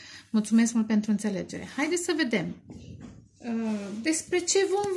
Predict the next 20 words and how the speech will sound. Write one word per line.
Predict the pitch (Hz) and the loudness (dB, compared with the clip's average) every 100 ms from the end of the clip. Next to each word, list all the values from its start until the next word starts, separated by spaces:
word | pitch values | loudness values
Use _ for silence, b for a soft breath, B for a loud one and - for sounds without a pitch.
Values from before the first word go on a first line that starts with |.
| 381 | 2
vorbi | 392 392 349 - | 6 4 4 0
în | 262 | 0
această | 277 262 294 285 302 | 0 2 0 4 4
etalare. | 285 285 285 220 180 - _ _ _ b b b b | 4 4 2 2 -2 -10 _ _ _ b b b b
Faetonul | - 302 294 294 302 294 | -4 2 2 4 2 4
apare | 285 277 233 | 2 0 2
interesant. | 233 226 240 226 - 175 180 - - B B B B _ _ | 2 2 0 0 -2 -6 -8 -12 -20 B B B B _ _
Faetonul, | _ 220 214 214 233 185 | _ -6 -6 -4 -4 -4
dorința | 190 220 285 294 277 | -2 0 0 0 -4
cuiva | - 220 240 277 | -2 -2 0 0
de | 247 | 2
a | 240 | 4
merge | 233 294 240 226 | 4 2 -2 -4
către | - 254 262 254 254 | -4 -6 -4 -2 -2
direct-, | 240 214 240 240 - | -2 -4 -4 -6 -8
pen-, | 254 240 - _ _ | -4 -4 -8 _ _
către, | - 262 247 220 294 - | -8 -6 -4 -6 -6 -12
da, | 208 190 - _ _ _ _ _ _ _ _ _ _ _ b b b b b b b _ _ | -14 -12 -14 _ _ _ _ _ _ _ _ _ _ _ b b b b b b b _ _
destinul | 214 - 214 208 | -8 0 2 2
său. | - 196 | -2 -6